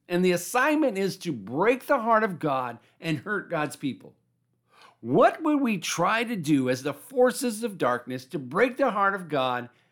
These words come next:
and to hurt God's people? And so I came up with what I call the three Ds of destruction. If I were a demon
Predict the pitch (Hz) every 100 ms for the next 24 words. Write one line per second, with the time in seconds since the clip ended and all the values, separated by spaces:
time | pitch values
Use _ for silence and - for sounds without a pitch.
0 | _ 175 170 151 208 202 190 190 - 190
1 | 185 214 240 - _ _ _ - - 285
2 | - 277 254 247 233 - 311 320 285 269
3 | 214 185 185 196 170 165 165 165 - 208
4 | 185 165 156 - 240 262 247 196 208 196
5 | 175 143 147 - - 143 - - 78 _
6 | _ _ _ _ - - 180 220 285 330
7 | 330 320 294 185 113 90